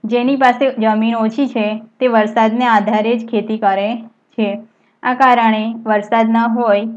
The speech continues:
ત્યારે તેઓ, કેટલાક લોકો, આ ગામ છોડી મજૂરી કરવા બીજે જતા રહે છે. વિદ્યાર્થી મિત્રો, આ ગામમાં બીજા પણ કેટલાક લોકો છે,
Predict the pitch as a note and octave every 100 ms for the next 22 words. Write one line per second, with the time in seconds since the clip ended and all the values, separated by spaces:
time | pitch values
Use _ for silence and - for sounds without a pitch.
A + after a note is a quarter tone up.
0 | - _ - A3+ A#3 A#3+ B3 A#3+ A3 A3+
1 | A3 A3+ A#3 A3+ A3+ A3 A3+ A3+ - _
2 | _ - A#3+ A3+ A3+ A#3+ A#3+ A3+ G#3+ A3
3 | B3 - - A3+ G#3+ A#3 A#3+ A#3 A3 G#3+
4 | G#3 G3 G#3+ G#3 F#3 G#3 G#3 G3 F#3+ A3+
5 | A3+ - _ _ - G3 G3 _ _ G#3+
6 | G#3 A#3 A3+ B3+ A3 A3 G#3 A3+ - -
7 | - A#3 B3 A#3 A3+ A3 G#3+ G#3+ B3+ -
8 | - A3+ A3+ B3 C4 C4 C4 A#3+ A3+ A3+
9 | A3 A3 A3 G#3+ A3 G#3+ A3+